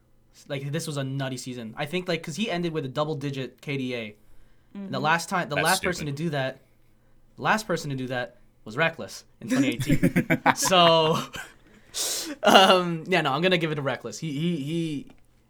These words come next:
Speaker 1: he made a G two debut for the ages. I think that he's been, and he has the least deaths in the league. Like, what?
Speaker 2: On A D C,
Speaker 1: <laughs> Like,
Speaker 2: that's, that sure is
Speaker 1: on
Speaker 2: something.
Speaker 1: A D C, least amount of deaths in the league with the highest K D A.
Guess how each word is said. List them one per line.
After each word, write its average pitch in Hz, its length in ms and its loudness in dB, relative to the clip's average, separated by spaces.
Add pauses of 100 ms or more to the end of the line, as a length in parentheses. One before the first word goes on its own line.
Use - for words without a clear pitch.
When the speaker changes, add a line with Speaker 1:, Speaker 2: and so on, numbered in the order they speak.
(360)
Speaker 1:
he 196 140 -2
made 180 240 6
a 165 60 4
G 143 280 -4
two 180 240 -4
debut 151 480 -2
for 143 200 -4
the 120 160 -4
ages. 117 480 -8
I 127 100 -8
think 135 220 -6
that 123 120 -8
he's 135 240 -8
been, 123 420 -8
and 139 120 -6
he 175 60 0
has 175 120 -2
the 156 100 0
least 143 580 -6 (100)
deaths 139 340 -6
in 135 100 -10
the 117 60 -8
league. 110 440 -10 (1040)
Like, 135 340 -6 (380)
what? 123 600 -6 (300)
Speaker 2:
On 214 200 2
A 202 120 2
D 196 140 0
C, 220 160 -2
Speaker 1:
<laughs> - 0 -
Like, 170 80 -6
Speaker 2:
that's, 190 260 -2
that 226 180 0
sure 226 260 -2
is 190 60 10
Speaker 1:
on 190 60 8
Speaker 2:
something. 190 240 -2
Speaker 1:
A 247 80 2
D 277 160 0
C, 269 500 -8 (600)
least 208 340 0
amount 233 200 6
of 196 60 2
deaths 202 180 2
in 202 60 -2
the 185 60 -2
league 185 160 -2
with 185 140 0
the 175 60 2
highest 175 540 0
K 156 160 -6
D 131 180 -6
A. 110 200 -14